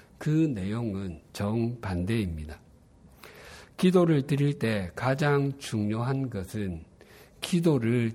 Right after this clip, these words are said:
드리는 사람과 그 기도를 받으시는 분의 관계입니다. 마치 자녀가 부모에게 무엇인가를 부탁하거나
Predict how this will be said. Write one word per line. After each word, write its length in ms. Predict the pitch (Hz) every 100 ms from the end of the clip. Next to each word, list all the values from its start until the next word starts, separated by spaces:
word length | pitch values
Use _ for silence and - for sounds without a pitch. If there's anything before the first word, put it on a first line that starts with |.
| -
드리는 760 | 147 147 165 160 127 113 90 -
사람과 800 | - 101 101 110 107 98 85 - - _ - - - -
그 340 | 139 135 135 131
기도를 720 | - 180 151 104 101 101 85 -
받으시는 760 | 120 143 151 - 95 92 95
분의 580 | - 101 95 104 117 117 - - - _ -
관계입니다. 1200 | 117 131 135 127 120 113 - 87 80 82 - - - _ - - - - _ - - - - - - -
마치 420 | - 143 156 160 127
자녀가 680 | 139 147 165 151 113 104 92
부모에게 800 | 160 170 170 143 101 113 107 92
무엇인가를 1080 | 95 110 127 143 143 180 165 135 107 120 120
부탁하거나 880 | - 107 - 160 151 101 92 85